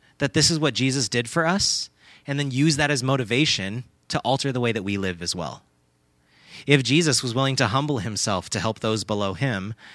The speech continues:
then, then think of those people who are below you that you can help. And also consider that maybe the people who are above you are the people who God is trying to help you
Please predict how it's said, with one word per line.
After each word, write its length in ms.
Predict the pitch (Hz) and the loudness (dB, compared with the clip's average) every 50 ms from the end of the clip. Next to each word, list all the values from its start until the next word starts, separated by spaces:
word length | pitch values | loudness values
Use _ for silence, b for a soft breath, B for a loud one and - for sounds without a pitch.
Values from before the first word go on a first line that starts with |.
| B B B B B B | B B B B B B
then, 360 | - 120 147 147 143 147 143 - | 4 4 6 6 4 0 -6 -6
then 220 | 123 135 139 139 | -4 -2 -2 -2
think 280 | 127 - - 170 170 - | -4 -2 -2 -2 0 0
of 120 | 208 208 | -2 0
those 180 | 190 208 196 170 | 2 0 0 0
people 280 | - 196 196 - 180 156 | 0 -2 -2 0 -2 0
who 100 | 165 180 | 2 0
are 100 | 175 160 | 0 0
below 280 | 147 151 151 151 156 | 0 0 0 2 2
you 260 | 151 147 165 170 147 | 2 2 2 2 2
that 100 | 104 104 | 0 0
you 140 | 98 110 117 | -2 -2 -4
can 140 | 113 - 123 | -2 -2 -2
help. 260 | 123 147 123 98 - - - _ _ _ _ _ _ _ _ _ _ _ _ _ _ _ _ _ _ _ _ _ _ _ _ B B B B B B - | -2 -4 -4 -6 -10 -16 -20 _ _ _ _ _ _ _ _ _ _ _ _ _ _ _ _ _ _ _ _ _ _ _ _ B B B B B B 0
And 120 | 165 180 | 4 6
also 280 | 170 170 208 - 240 220 | 6 6 6 6 4 4
consider 360 | - 180 151 - 160 147 143 | 4 2 2 4 4 4 4
that 100 | 135 127 | 4 4
maybe 180 | 127 131 139 | 2 2 2
the 80 | 156 147 | 2 2
people 260 | - 143 143 135 151 | 2 2 0 0 0
who 120 | 127 143 139 | 0 2 2
are 140 | 123 110 | 4 4
above 320 | 107 101 90 101 98 104 120 | 2 2 2 0 -2 0 2
you 180 | 156 170 180 | 2 2 2
are 220 | - - 131 139 147 | 4 4 4 4 4
the 80 | 147 | 2
people 500 | 143 - - 139 - - 101 92 107 127 - B B B B B B B B B | 0 0 -2 -2 -2 -2 -2 -2 -2 -4 -8 B B B B B B B B B
who 120 | - 147 | -2 0
God 220 | 120 131 117 120 | 2 4 4 4
is 100 | 127 113 | 4 2
trying 260 | - - - 123 113 107 | 0 0 0 0 0 0
to 60 | 98 | -2
help 220 | 95 101 98 - | -4 -6 -6 -8
you 240 | - 80 - 104 - | -10 -12 -12 -14 -18